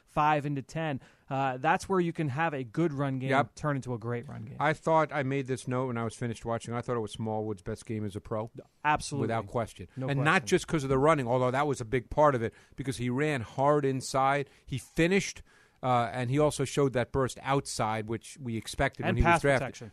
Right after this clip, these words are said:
Speaker 2: That's what I was just gonna say.
Speaker 1: Yeah.
Speaker 2: Pass protection really stood out with Smallwood. Uh, I know we talked about when it happened, a play where he abandoned his play fake on what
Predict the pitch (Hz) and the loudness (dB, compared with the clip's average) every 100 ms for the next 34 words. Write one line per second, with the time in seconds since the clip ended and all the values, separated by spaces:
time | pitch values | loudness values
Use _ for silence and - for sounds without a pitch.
0 | - 135 131 120 117 117 - 113 107 120 | -6 -6 -4 -4 -4 -6 -8 -8 -6 -6
1 | 131 120 - _ 143 151 135 - - 127 | -6 -8 -14 _ 2 2 0 -6 -4 -4
2 | 120 120 107 _ - 143 147 123 - - | -2 -6 -8 _ 0 4 4 2 -2 -2
3 | 113 110 110 104 104 110 104 98 92 - | -2 -2 -4 -6 -4 0 0 0 -4 -10
4 | _ - 113 104 - _ _ _ - 131 | _ -6 -4 -4 -8 _ _ _ -4 2
5 | 139 139 139 139 139 127 127 127 123 117 | 4 4 6 4 4 4 2 4 0 0
6 | 113 135 139 139 120 - 127 127 123 123 | 2 2 0 -2 -2 0 2 4 4 4
7 | 117 - - - 131 127 101 131 135 127 | 4 0 -12 -4 0 2 2 2 2 0
8 | 131 107 101 - 127 127 - 131 123 117 | -2 -4 -8 -2 0 0 0 -2 0 -2
9 | 113 110 120 | -4 -4 -6